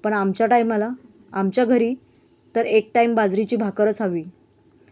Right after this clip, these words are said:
एक साईडला कालवण करायला घेतलं, मस्तपैकी फोडणी टाकली. माझ्या घरामध्ये तिखट पदार्थ खूप आवडतात, तिखट जास्त लागतं आम्हाला. माझी लहान मुले,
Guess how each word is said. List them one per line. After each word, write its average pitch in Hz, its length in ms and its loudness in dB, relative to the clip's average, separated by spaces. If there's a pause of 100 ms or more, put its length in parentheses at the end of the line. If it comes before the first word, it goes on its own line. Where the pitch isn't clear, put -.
(200)
एक 196 160 0
साईडला 220 340 2
कालवण 196 400 0
करायला 202 320 4
घेतलं, 190 380 -2 (1600)
मस्तपैकी 214 580 -2
फोडणी 208 400 2
टाकली. 196 400 -2 (140)
माझ्या 196 320 -2
घरामध्ये 214 400 2
तिखट 208 300 -2
पदार्थ 202 460 0
खूप 208 180 -2
आवडतात, 180 400 -2 (300)
तिखट 208 340 -4
जास्त 196 320 -2
लागतं 202 340 -2
आम्हाला. 175 320 -6 (1200)
माझी 190 340 -2
लहान 208 280 0
मुले, 208 240 4